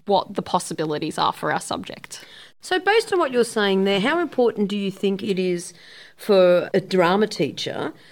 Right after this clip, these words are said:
Speaker 2: to keep professionally learning?
Speaker 1: Professional learning is something that is so important for drama teachers to keep up their practice.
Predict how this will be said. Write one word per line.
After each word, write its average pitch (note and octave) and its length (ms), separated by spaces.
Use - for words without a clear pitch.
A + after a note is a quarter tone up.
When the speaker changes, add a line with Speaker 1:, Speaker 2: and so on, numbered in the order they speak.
Speaker 2:
to A3+ 120
keep G#3 380
professionally G3+ 640
learning? F3+ 540
Speaker 1:
Professional A#3 600
learning G3 480
is F#3+ 680
something G3+ 580
that F#3 120
is F#3+ 120
so G3 240
important F#3 480
for G3+ 80
drama F#3 320
teachers - 380
to G#3 60
keep F#3+ 280
up F#3+ 160
their F#3+ 120
practice. F#3+ 680